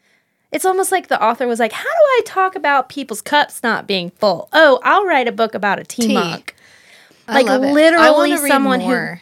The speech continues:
Speaker 2: I wanna read more of Becky Chambers stuff. I wanna find out if this is the way she writes all of her books.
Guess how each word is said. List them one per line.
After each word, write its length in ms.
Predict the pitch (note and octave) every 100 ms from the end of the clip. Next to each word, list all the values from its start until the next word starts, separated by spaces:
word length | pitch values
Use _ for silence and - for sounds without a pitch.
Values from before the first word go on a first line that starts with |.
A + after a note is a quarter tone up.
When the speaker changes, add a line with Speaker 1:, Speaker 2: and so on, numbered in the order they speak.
| _
Speaker 2:
I 80 | A#3+
wanna 160 | A#3+ B3+
read 160 | A#3
more 160 | G3+ F3+
of 80 | F3
Becky 260 | E3 -
Chambers 380 | E3 E3+ D#3+ D#3
stuff. 200 | - D3+ -
I 100 | G3
wanna 200 | G3 G3+
find 240 | G3 F#3+
out 120 | F3+
if 120 | E3+
this 220 | - E3+ -
is 100 | F3+
the 60 | E3+
way 120 | D#3+
she 180 | - F#3
writes 240 | D#3 -
all 160 | D#3+ C#3+
of 100 | C#3
her 100 | D3
books. 560 | - E2 _ - -